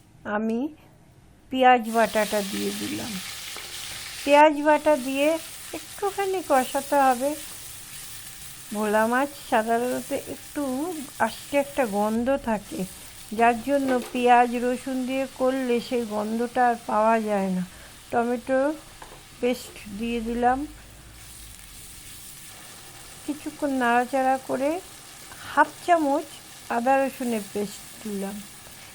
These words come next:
এইটা দেওয়ার কারণই হচ্ছে ভোলা মাছের যে একটা গন্ধ আসছে, গন্ধ একটু আগেই আপনাদের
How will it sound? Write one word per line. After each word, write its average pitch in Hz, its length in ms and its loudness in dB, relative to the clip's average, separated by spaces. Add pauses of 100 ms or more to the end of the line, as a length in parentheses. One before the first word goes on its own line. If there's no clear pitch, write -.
(240)
এইটা 311 300 4
দেওয়ার 294 400 6 (800)
কারণই 269 500 4
হচ্ছে 277 320 -2
ভোলা 233 360 4
মাছের 247 420 -4
যে 254 80 -4
একটা 247 360 -4
গন্ধ 214 420 0 (200)
আসছে, - 380 -6
গন্ধ 220 380 0
একটু 240 400 -2
আগেই 220 400 2
আপনাদের 240 460 -2